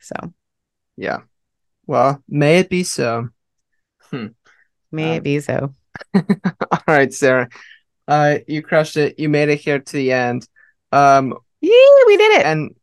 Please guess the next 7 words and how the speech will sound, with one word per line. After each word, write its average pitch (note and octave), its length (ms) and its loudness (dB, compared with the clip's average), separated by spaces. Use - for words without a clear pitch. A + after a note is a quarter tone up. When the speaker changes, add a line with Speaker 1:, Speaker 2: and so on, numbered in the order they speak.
Speaker 2:
yeah, F3+ 400 -2
and C3+ 100 -4
now D3+ 320 0
you E3 140 -10
get E3+ 220 -8
to E3+ 100 -10
nominate D3+ 760 -2